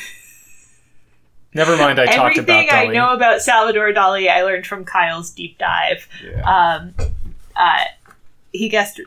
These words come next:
Speaker 2: Mona Lisa pretty early on in the clue. Um, it's the persistence of memory.
Speaker 1: I saw cliffs and I was like,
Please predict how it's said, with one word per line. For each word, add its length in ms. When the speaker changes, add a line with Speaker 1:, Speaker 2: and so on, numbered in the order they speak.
Speaker 2:
Mona 280
Lisa 560
pretty 260
early 240
on 360
in 120
the 80
clue. 360
Um, 260
it's 160
the 100
persistence 580
of 140
memory. 500
Speaker 1:
I 40
saw 200
cliffs 460
and 100
I 60
was 140
like, 280